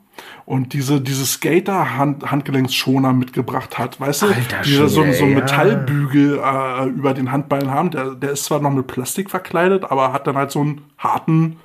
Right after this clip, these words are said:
Speaker 1: Bügel darunter.
Speaker 2: Ja,
Speaker 1: Und wir
Speaker 2: oder,
Speaker 1: dann
Speaker 2: ähm,
Speaker 1: und wir dann
Speaker 2: neunziger waren ja die Zeiten, wo wir coole Spitznamen hatten, ne, wie, äh, der Pole.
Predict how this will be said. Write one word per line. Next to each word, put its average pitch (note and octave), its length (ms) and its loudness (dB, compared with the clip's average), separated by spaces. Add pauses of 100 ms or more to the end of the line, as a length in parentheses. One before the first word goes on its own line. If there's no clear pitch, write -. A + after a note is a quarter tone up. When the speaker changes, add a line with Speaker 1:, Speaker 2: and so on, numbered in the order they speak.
(520)
Speaker 1:
Bügel G#3 320 2
darunter. C3 580 -2 (540)
Speaker 2:
Ja, A#2 160 0
Speaker 1:
Und A#2+ 60 2
wir B2+ 40 6
Speaker 2:
oder, B2 260 6
Speaker 1:
dann A#2 140 -2
Speaker 2:
ähm, A2+ 200 -6 (220)
Speaker 1:
und B2 120 -2
wir C#3 60 4
dann - 20 6
Speaker 2:
neunziger C3 380 2
waren A#2+ 120 0
ja A#2+ 80 0
die A#2+ 120 -2
Zeiten, B2 340 -2
wo A2+ 120 0
wir A2 100 -2
coole A#2+ 220 -2
Spitznamen C3+ 600 -4
hatten, D#3 260 -2
ne, B2+ 220 -2
wie, A2+ 120 2
äh, A2 420 -2 (180)
der F#2 80 -2
Pole. A#2+ 540 0